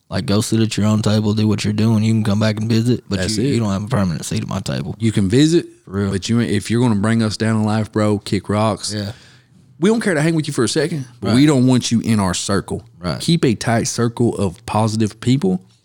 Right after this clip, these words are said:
Speaker 2: And, and last week, I ain't gonna lie, guys, before I started the podcast, I was a Debbie Downer about shit, and I apologize,
Speaker 1: Yeah.
Speaker 2: guys.
Speaker 1: I don't think we all were, though. I mean, you get to that point in life
Speaker 2: You can,
Speaker 1: where
Speaker 2: it
Speaker 1: you
Speaker 2: reflected in our work last week, though.
Speaker 1: Yeah.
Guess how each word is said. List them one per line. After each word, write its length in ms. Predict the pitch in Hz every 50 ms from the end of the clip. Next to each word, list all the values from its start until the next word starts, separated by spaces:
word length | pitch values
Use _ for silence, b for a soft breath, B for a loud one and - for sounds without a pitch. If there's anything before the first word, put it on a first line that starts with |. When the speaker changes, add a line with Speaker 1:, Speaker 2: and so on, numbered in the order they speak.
| _ _ _ -
Speaker 2:
And, 240 | 123 123 113 107 -
and 140 | - 117 127
last 240 | 127 - 226 208 -
week, 160 | 160 143 -
I 120 | 117 113
ain't 100 | 123 117
gonna 100 | - 82
lie, 160 | 85 85 85 85
guys, 260 | 80 82 82 82 85
before 160 | - - 95
I 20 | 123
started 240 | - - 131 104 87
the 60 | 85
podcast, 460 | - - 92 95 - - 92 90 -
I 80 | 98 113
was 100 | 123 98
a 60 | 85
Debbie 260 | 82 90 85 85 87
Downer 280 | 78 78 92 98 95 92
about 260 | 92 92 92 - -
shit, 180 | - - 104 98
and 100 | 87 90
I 60 | 92
apologize, 600 | 90 - - 92 98 104 98 101 98 95 95 98
Speaker 1:
Yeah. 300 | 98 101 98 101 101 101
Speaker 2:
guys. 140 | 101 98 104
Speaker 1:
I 60 | 127
don't 100 | 139 139
think 160 | 139 131 120 107
we 120 | 107 104
all 200 | 120 135 151 135
were, 140 | 107 101 92
though. 280 | 95 95 87 85 104 - _ -
I 60 | 95
mean, 160 | 104 110 110
you 100 | 117 117
get 160 | 113 113 110 -
to 60 | 113
that 180 | 113 107 - -
point 220 | - 107 113 113
in 80 | 104 104
life 160 | 104 117 160
Speaker 2:
You 60 | 180
can, 140 | - 214 190
Speaker 1:
where 80 | 101
Speaker 2:
it 60 | 95 151
Speaker 1:
you 120 | 170 175
Speaker 2:
reflected 500 | 185 175 - - 147 135 143 - - 117
in 80 | 107 95
our 160 | 92 90 87
work 320 | 98 104 95 - - -
last 300 | - - - - - -
week, 160 | 50 50 50
though. 140 | - 95 117 139
Speaker 1:
Yeah. 140 | 135 113